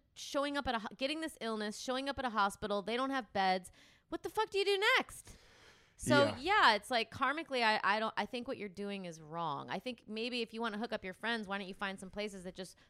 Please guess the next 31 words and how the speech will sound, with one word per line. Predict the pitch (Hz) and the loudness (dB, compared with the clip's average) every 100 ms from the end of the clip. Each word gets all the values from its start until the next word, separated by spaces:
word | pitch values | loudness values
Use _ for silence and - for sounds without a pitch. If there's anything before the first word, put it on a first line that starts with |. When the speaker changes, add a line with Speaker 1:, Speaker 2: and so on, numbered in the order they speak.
| _ | _
Speaker 1:
throw | 214 214 | 0 2
away | 208 | 2
the | 190 | 0
vaccine? | 180 180 185 233 233 220 | 2 2 2 -4 -4 -4
So | 208 | -2
it's | 185 180 | -2 -2
like | 175 170 | -4 -4
you, | 170 208 - | -14 -14 -4
their | 185 202 - | -2 0 0
arms | 185 196 196 | 0 0 0
are | 185 175 | -4 -4
the | |
garbage. | 165 165 196 196 135 120 - - | -4 -2 -2 -2 -6 -6 -14 -16
And | 107 107 | -10 -4
Speaker 2:
Mm-hmm. | 190 | 0
Speaker 1:
then | 202 202 196 | 2 0 0
you | 196 | -4
can, | 202 196 | -6 -4
like, | 185 170 - _ _ _ _ _ _ - | -2 -2 -6 _ _ _ _ _ _ -2
get | 240 233 | 0 2
that | 214 - | 0 0
sweet | - 220 233 | -6 -4 -2
vaccine | 180 196 190 - 240 233 208 196 190 - | 4 2 2 -4 -2 0 0 -2 -4 -4
and | 185 180 | -4 -2
you're | 180 180 | -4 -2
helping | 220 214 220 190 | 0 0 -2 -6
the | 170 | -8
planet | - 202 208 185 | -4 -2 -2 -2
by | 180 | -2
getting | 175 180 175 | -2 -4 -2
vaccinated. | 170 190 - 175 160 151 156 160 | 2 2 0 -8 -6 -4 -4 -4